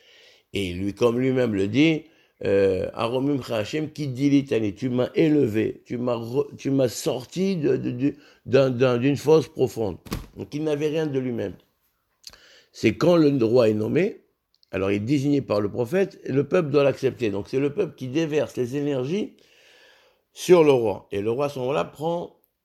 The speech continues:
sa, sa fonction et sa stature, et il s'élève au-dessus du peuple. Donc c'est, c'est, il s'agit de cette con-, c'est ça le, le,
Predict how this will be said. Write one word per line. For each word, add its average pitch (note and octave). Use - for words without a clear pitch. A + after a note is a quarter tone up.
sa, A2
sa B2
fonction D3
et C#3+
sa A2
stature, F3+
et F3
il F3
s'élève E3
au-dessus D3+
du C3
peuple. G2+
Donc G2+
c'est, D3
c'est, -
il B2+
s'agit C#3+
de C3
cette C3
con-, D#3+
c'est C#3
ça D#3+
le, A#2+
le, G2+